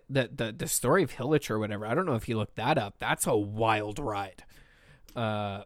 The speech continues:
for anyone who just listened to the U F C commentary tonight, this guy got busted trying to sell two thousand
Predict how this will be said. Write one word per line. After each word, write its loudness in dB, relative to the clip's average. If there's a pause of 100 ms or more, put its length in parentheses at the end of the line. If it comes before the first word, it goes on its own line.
for -4
anyone 4
who 2
just 4
listened 4
to 0
the 4
U 6
F 2
C 2
commentary 0
tonight, -4 (420)
this 6
guy 8
got -4
busted 2 (460)
trying 2
to 2
sell 2
two 4
thousand 6